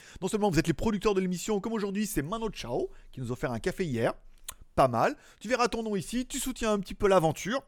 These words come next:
un peu au début, au, au balbutiement, par exemple, et tu auras un ticket de tombola pour participer à notre tombola du mois. Le mois dernier, il y avait cinq gagnants. Ce mois-ci,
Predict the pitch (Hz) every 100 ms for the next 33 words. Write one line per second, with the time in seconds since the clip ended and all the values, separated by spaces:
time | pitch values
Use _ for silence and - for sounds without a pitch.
0 | - - _ 120 117 143 135 123 139 139
1 | 170 131 120 - - 147 160 160 143 165
2 | - 147 165 247 - - - - 139 123
3 | 196 - - - 247 285 - 269 277 208
4 | 202 180 208 240 - - - - - -
5 | - _ - - - 202 - 175 196 160
6 | 160 127 120 160 - - _ _ - 180
7 | 190 - 160 - - 160 - 120 120 113
8 | - 233 180 143 104 110 143 165 143 139
9 | 131 135 139 127 113 - 196 151 131 170
10 | 220 220 202 170 147 - 175